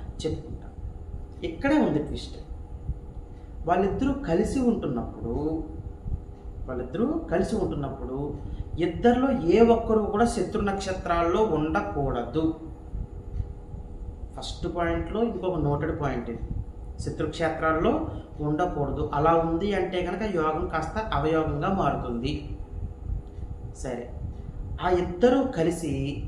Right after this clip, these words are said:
శత్రుక్షేత్రాల్లో ఉండకూడదు. కలిసి ఉంటారు, బాగానే ఉంది, శత్రుక్షేత్రాల్లో కలిసి ఉండకూడదు. తర్వాత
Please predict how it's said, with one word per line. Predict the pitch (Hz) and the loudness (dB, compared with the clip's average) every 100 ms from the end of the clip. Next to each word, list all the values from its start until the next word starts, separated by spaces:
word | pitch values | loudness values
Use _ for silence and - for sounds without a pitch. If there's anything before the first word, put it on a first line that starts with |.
| - - - | -6 -8 6
శత్రుక్షేత్రాల్లో | 226 226 294 - - 269 254 254 254 254 294 262 | 6 8 4 4 2 8 8 8 8 10 10 8
ఉండకూడదు. | 226 220 214 - - - - - - - | 6 6 4 2 -4 -6 -8 -8 -6 2
కలిసి | 165 190 233 | 2 6 4
ఉంటారు, | 214 220 - 165 | 4 2 4 6
బాగానే | 165 180 | 6 6
ఉంది, | 131 117 - - - - - - | 2 0 -4 -8 -6 -4 -6 -2
శత్రుక్షేత్రాల్లో | 180 247 240 - 226 220 214 214 226 240 | 0 4 2 4 4 4 6 6 6 6
కలిసి | 165 160 - 160 | 6 4 4 2
ఉండకూడదు. | 156 147 139 131 123 120 135 131 - - - - - - - - - - | 2 2 0 -2 -4 -4 -4 -6 -8 -10 -8 -8 -8 -10 -10 -10 -12 -2
తర్వాత | 165 196 | 0 2